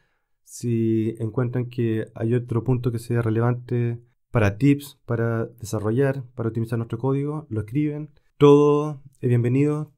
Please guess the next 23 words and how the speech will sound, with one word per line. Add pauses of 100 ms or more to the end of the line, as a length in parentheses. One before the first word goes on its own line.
todo
ayuda. (260)
Y
bueno, (220)
eso
sería. (320)
También
recuerden,
recuerden
también, (120)
eh, (140)
que
abajo
voy
a
dejar
los
links (400)
con
los
cupones
de
descuento